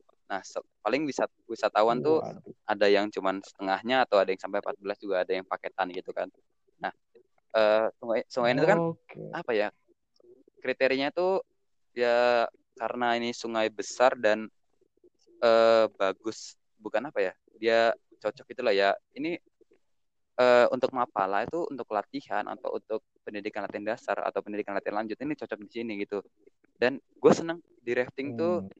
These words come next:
Speaker 1: karena tantangannya tuh beda sih, Cat. Kalau yang lain di darat
Speaker 2: Oke.
Speaker 1: atau di tebing atau di apa yang masih nyentuh permukaan, nah sedangkan gue nyentuhnya permukaan air, langsung tubuh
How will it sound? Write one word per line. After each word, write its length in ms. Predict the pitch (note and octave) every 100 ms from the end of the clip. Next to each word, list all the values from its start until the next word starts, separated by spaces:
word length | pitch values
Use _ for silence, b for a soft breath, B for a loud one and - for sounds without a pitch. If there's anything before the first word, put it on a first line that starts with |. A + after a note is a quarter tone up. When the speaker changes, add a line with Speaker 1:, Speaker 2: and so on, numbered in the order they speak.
| _ _ _ C3
Speaker 1:
karena 500 | C#3 D#3 D#3+ D#3 D3+ - - _ _ _
tantangannya 560 | C3 C#3 C3+ C3+ C#3+ D3
tuh 160 | D#3+
beda 340 | A#2 G2+ G#2+ G2
sih, 80 | -
Cat. 160 | - - _ _ _ _ _
Kalau 320 | - G#2 A2+
yang 240 | A#2 A2+ A#2+
lain 340 | A#2 A#2 C3 - _
di 80 | A2+
darat 560 | A2+ G#2+ G#2 A#2+ B2+ B2
Speaker 2:
Oke. 320 | G#2+ F#2 G#2 -
Speaker 1:
atau 200 | A#2 A2+
di 80 | A2
tebing 480 | A#2 A2 A#2 A#2+ A#2+ - _ _ _ -
atau 240 | - A#2+
di 80 | A#2+
apa 240 | A#2 A#2
yang 160 | A#2 A#2
masih 320 | A2 - A#2
nyentuh 240 | A2+ A#2+
permukaan, 720 | A#2 A2 A2 - - A2+ A2+ B2+ _ _ - -
nah 100 | G2
sedangkan 380 | G2+ G#2 C3+
gue 260 | C#3 A#2 D#3 - _ _
nyentuhnya 380 | A2+ A#2 A#2 D3
permukaan 400 | B2+ A2+ A2+ G#2
air, 240 | G2+ B2+
langsung 240 | A2 A2+ A#2
tubuh 240 | A2 A2